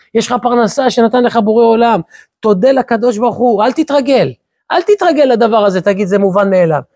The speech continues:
שום דבר בעולם, הנה אנחנו רואים את זה היום אחרי, אחרי שמחת תורה, אחרי השביעי באוקטובר, אין שום דבר מובן מאליו. כלום הוא לא מובן מאליו. לא הדברים הגדולים, ובטח שלא הדברים הקטנים. גם לא הדברים הקטנים.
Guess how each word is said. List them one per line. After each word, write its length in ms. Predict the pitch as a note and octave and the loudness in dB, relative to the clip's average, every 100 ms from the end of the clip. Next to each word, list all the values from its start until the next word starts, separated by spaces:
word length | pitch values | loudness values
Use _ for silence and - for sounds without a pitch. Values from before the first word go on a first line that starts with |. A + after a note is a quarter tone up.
| _ _ | _ _
שום 380 | - D4 D4 B3 | -10 -4 -2 -2
דבר 440 | F3+ G3 F3 A#3+ G3 | 0 -2 0 -2 0
בעולם, 560 | E3+ E3+ F3+ G#3+ G#3 | -2 -2 -2 -2 -2
הנה 160 | G#3+ G#3 | 0 0
אנחנו 280 | G3+ G3 F#3+ | -2 -2 0
רואים 240 | A3 A3+ | 0 0
את 80 | G3+ | 0
זה 100 | F#3+ | 0
היום 200 | A3 A3 | 0 0
אחרי, 220 | G3+ B3 A#3 - - - | -2 -2 -2 -6 -12 -6
אחרי 300 | F#3+ B3+ B3 - | 0 0 0 -4
שמחת 400 | - A3 C4 A#3+ | -6 -4 -2 0
תורה, 200 | B3+ A#3 | 0 0
אחרי 160 | C4 | -2
השביעי 280 | B3 G3+ C4 | -4 -4 -4
באוקטובר, 580 | B3+ A#3+ - C4 A#3+ A#3 | -2 -2 -2 0 0 0
אין 120 | A3+ | -2
שום 260 | - C4 A3+ | -4 -6 -2
דבר 280 | B3 A#3+ | -2 0
מובן 360 | A#3 G#3 G#3 G#3 | 0 0 0 -2
מאליו. 300 | F3 D3 B2 - _ _ - | -4 -4 -8 -12 _ _ -6
כלום 360 | - D4 F4+ D#4+ | 0 2 4 2
הוא 100 | B3 | 2
לא 160 | C4 C4+ | 2 0
מובן 360 | G#3 A3+ A#3+ | -2 -2 -2
מאליו. 340 | G3+ G3 G#3 B2+ _ _ _ - | 0 0 -2 -4 _ _ _ -2
לא 160 | A#3 | 0
הדברים 360 | C#4 G#3+ B3+ C4 | 0 0 0 2
הגדולים, 440 | G#3+ G3+ B3 D#4+ C#4 | 2 2 2 0 -2
ובטח 360 | A3+ F#4+ F#4+ | -2 -2 -2
שלא 260 | - F4+ D#4 | -2 0 0
הדברים 300 | G#3+ G3+ F#3 | 0 0 -2
הקטנים. 480 | - D#3+ B2 A2 _ _ D#3+ | -4 -8 -8 -16 _ _ -2
גם 240 | C4 D#4+ | 0 2
לא 100 | E4 | 2
הדברים 300 | B3 C4+ D4 | 2 0 0
הקטנים. 440 | C#4 B3+ C4 A#3 | -2 -2 -2 -2